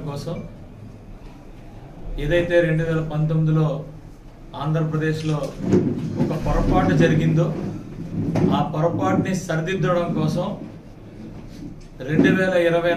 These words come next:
నాలుగు మే పదమూడు, అంటే నిన్న, ఆంధ్రప్రదేశ్లో ప్రతి ఒక్క వ్యక్తి కూడా నడుం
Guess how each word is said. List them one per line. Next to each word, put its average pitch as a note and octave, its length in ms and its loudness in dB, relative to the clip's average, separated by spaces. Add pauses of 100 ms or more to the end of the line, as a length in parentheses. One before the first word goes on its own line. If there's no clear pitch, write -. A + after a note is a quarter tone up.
నాలుగు E3 340 0 (1800)
మే E3 120 4 (160)
పదమూడు, D#3 400 0 (260)
అంటే D#3+ 160 -4 (100)
నిన్న, D3+ 180 2 (1200)
ఆంధ్రప్రదేశ్లో F3 920 -2 (920)
ప్రతి D#3 300 -2 (260)
ఒక్క E3+ 180 -4 (140)
వ్యక్తి D#3+ 300 -2 (100)
కూడా E3+ 200 4 (1300)
నడుం E3 200 2